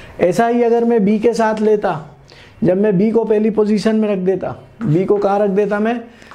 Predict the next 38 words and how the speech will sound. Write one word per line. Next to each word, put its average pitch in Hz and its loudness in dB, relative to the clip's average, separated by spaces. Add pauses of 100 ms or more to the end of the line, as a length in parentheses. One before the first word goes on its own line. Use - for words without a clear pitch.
(160)
पहली 196 2
position 202 0
में। 156 -2
और 180 0
किसको 220 -2
मैं 226 0
movement 214 0
कराता? 214 -2 (840)
एसीडी 208 2
को। 151 -6 (320)
तो - -2
एसीडी 233 2
का 233 0
movement 226 0
ठीक 254 0
इसी 240 -2
तरह 214 0
से 220 -2
होता 196 0
है 233 0
जैसे 233 0
एबीसी 202 0
का 180 0
हुआ। 131 -2 (680)
तीन 233 2
चीज़ों 233 2
का 233 0
movement 226 0
इसी 226 0
तरीके 165 0
से 143 -4
होता 123 -4
है। - -8 (540)
तो - 4
ये 196 4
फिर 233 0
सी, 240 0
आ, 196 0